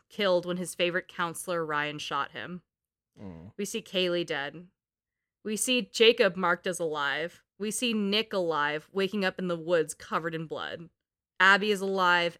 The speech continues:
Speaker 1: Emma is alive. Dylan is alive. Caitlin is alive and cured. Caleb Hackett is alive, sitting in the fireplace, he is cured. And of course, Travis Hackett is alive, Ryan is alive and cured,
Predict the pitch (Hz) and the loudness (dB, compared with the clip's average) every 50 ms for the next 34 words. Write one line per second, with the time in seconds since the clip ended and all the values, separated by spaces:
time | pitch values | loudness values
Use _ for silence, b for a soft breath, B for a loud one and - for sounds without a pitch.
0 | _ _ - 196 190 185 185 185 180 175 180 185 175 170 165 165 160 160 165 165 | _ _ -2 0 2 2 2 2 2 0 0 -2 -2 -2 0 0 0 0 -2 -4
1 | 160 - _ _ _ _ _ _ _ _ - - 220 196 190 196 185 185 185 175 | -6 -10 _ _ _ _ _ _ _ _ 0 4 4 6 6 4 4 2 0 0
2 | 180 175 175 170 165 160 160 160 156 156 165 - _ _ _ _ - - 240 247 | 0 0 2 2 2 2 2 2 0 -2 -4 -8 _ _ _ _ 4 6 6 6
3 | 240 269 247 240 220 196 202 196 190 180 185 190 185 165 - - - 196 190 196 | 6 4 2 2 2 0 0 2 6 6 6 6 6 2 -2 -6 -4 0 0 2
4 | 208 202 196 - - - 165 143 139 139 143 160 202 - _ _ _ _ _ _ | 0 0 -4 -8 -8 -6 -6 -6 -6 -8 -10 -10 -12 -16 _ _ _ _ _ _
5 | _ _ _ _ _ _ _ _ _ - - - - 202 208 247 262 254 254 254 | _ _ _ _ _ _ _ _ _ -20 -16 -8 0 4 8 8 8 8 8 6
6 | 240 220 - - 196 185 190 190 - 170 151 - - 190 175 180 175 170 170 170 | 4 0 -2 2 4 4 4 4 2 -2 -2 0 -2 -6 -4 -2 -2 -2 2 2
7 | 165 156 156 160 151 156 - - - - 185 180 180 180 180 175 170 - - 156 | 4 4 4 2 0 -4 -6 -8 -4 -2 -2 -2 0 -2 -2 -2 -4 -2 -2 -2
8 | 151 156 156 151 _ - 156 147 147 156 - - - - _ _ _ _ _ - | 0 0 -2 -4 _ -8 -8 -6 -6 -8 -8 -12 -14 -16 _ _ _ _ _ -8
9 | 190 170 156 156 - _ - 151 123 117 87 85 - 180 _ _ _ _ _ _ | -4 -4 -4 -4 -6 _ -10 -10 -8 -8 -8 -10 -12 -16 _ _ _ _ _ _
10 | _ _ _ _ _ _ _ _ _ - 180 196 190 _ - 185 156 147 160 - | _ _ _ _ _ _ _ _ _ -6 -6 -6 -6 _ 0 0 0 0 -2 -4
11 | - - - - _ _ - - 180 170 180 175 185 - - - 180 170 - - | -8 -8 -8 -8 _ _ -8 0 4 4 4 4 0 -8 -2 0 0 0 0 -2
12 | 180 175 165 175 170 170 170 165 160 160 160 160 160 160 - _ _ _ _ - | -6 -6 -4 -2 -2 0 0 2 2 0 0 -2 -4 -6 -10 _ _ _ _ -2
13 | 190 180 180 185 185 185 180 170 190 185 180 175 170 170 170 170 170 170 175 175 | 2 4 4 4 4 2 0 -2 -2 -2 0 2 4 4 4 4 2 -2 -4 -10
14 | - - - 185 175 175 175 175 175 175 | -10 -8 -4 -2 0 2 2 0 -2 -4